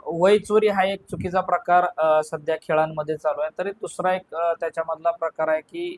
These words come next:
अ, अ, डोपिंग, अ, हा जो काही विषय आहे त्याच्यावरती सध्या तरी, अ,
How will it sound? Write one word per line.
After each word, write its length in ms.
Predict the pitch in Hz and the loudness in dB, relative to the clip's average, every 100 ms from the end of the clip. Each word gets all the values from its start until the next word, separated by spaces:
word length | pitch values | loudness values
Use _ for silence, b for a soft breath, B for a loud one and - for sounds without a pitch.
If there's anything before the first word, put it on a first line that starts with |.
| - | -4
अ, 100 | 156 156 156 156 _ _ - _ - 156 | 0 0 0 -4 _ _ -20 _ -6 -2
अ, 60 | |
डोपिंग, 800 | 151 151 175 170 214 214 214 214 214 | -2 -2 -4 -2 -4 -2 -2 -6 -8
अ, 40 | 160 | -2
हा 360 | 175 151 190 | 0 0 -2
जो 180 | 175 185 - | -2 -4 0
काही 160 | 180 175 | 0 0
विषय 280 | 170 - | -4 -4
आहे 200 | 165 143 | -2 -2
त्याच्यावरती 580 | 143 151 170 170 170 - | -4 -4 -2 -2 -2 -8
सध्या 340 | 165 156 143 160 | -8 -6 -2 -4
तरी, 480 | 175 175 175 180 - | -4 -4 -4 -6 -6
अ, 240 | 160 156 | -2 0